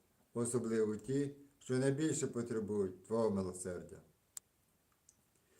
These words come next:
Пресвята Трійця, Бог Отець, Божий Син, Бог Дух Святий, глибоко вам вклоняюсь і жертвую тіло, кров, душу і божественність Ісуса Христа, присутнього у всіх кіота на землі,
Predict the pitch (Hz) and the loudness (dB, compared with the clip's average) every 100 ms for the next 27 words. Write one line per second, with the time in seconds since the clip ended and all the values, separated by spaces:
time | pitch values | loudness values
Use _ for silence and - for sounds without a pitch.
0 | _ _ - 143 139 143 143 139 131 120 | _ _ 6 8 8 6 6 6 4 4
1 | 120 95 92 101 120 117 117 131 135 131 | 2 -4 -6 2 4 4 4 4 4 4
2 | 110 110 107 101 123 120 104 101 80 113 | 4 4 2 0 2 2 2 0 0 -4
3 | 117 - 95 - 87 - - _ _ _ | -6 -4 -6 -6 -10 -12 -20 _ _ _
4 | _ 120 135 175 175 143 139 127 123 117 | _ 4 6 4 4 4 4 4 2 2
5 | 113 101 95 - _ _ _ 104 104 123 | 2 0 -2 -8 _ _ _ -6 0 2
6 | - 107 98 - 143 139 127 123 127 135 | 0 -4 -8 0 4 4 4 4 4 4
7 | 131 - - _ 104 139 135 135 120 127 | 2 -6 -20 _ 0 2 4 4 4 4
8 | 127 131 127 135 123 123 113 117 127 120 | 4 4 4 0 0 0 -2 -4 -2 0
9 | 123 117 123 - 123 123 - - - - | -2 -4 -4 -2 -2 -2 -4 -12 -20 -20
10 | - _ - 135 131 151 147 151 151 123 | -20 _ 6 8 8 6 4 2 0 2
11 | 165 156 - 147 143 143 139 131 127 113 | 2 0 0 8 10 10 8 2 2 2
12 | 117 104 95 | 2 0 -4